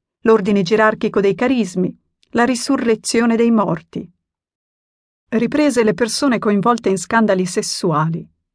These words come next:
Scrisse anche una sorta di circolare alle comunità dell'Acaia,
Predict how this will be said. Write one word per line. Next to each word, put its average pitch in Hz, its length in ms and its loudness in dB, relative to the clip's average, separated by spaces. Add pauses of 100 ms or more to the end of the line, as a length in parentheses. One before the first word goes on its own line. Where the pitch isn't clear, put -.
(200)
Scrisse - 460 -2
anche 285 260 2
una 220 140 2
sorta 247 320 -2
di 190 100 0
circolare 214 680 2
alle 185 160 0
comunità 196 420 -2
dell'Acaia, 175 720 0